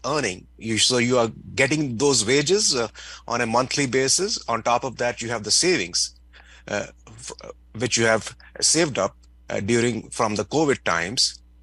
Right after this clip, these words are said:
and the companies have money to spend too. So, like, it, it's a, it's a, it's a very deadly combination where the business sector has a lot of money to spend, the,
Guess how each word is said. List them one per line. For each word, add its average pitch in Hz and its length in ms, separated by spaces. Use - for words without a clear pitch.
and 107 160
the 110 60
companies 185 460
have 147 180
money 143 200
to 135 100
spend 127 360
too. 208 220
So, 123 500
like, 120 260
it, 120 220
it's 127 140
a, 113 120
it's - 160
a, - 100
it's 127 120
a - 80
very 131 320
deadly 123 280
combination 127 720
where 107 120
the 101 120
business 139 340
sector 135 340
has 131 140
a 131 40
lot 131 160
of 123 100
money 131 180
to 131 100
spend, 131 360
the, 101 320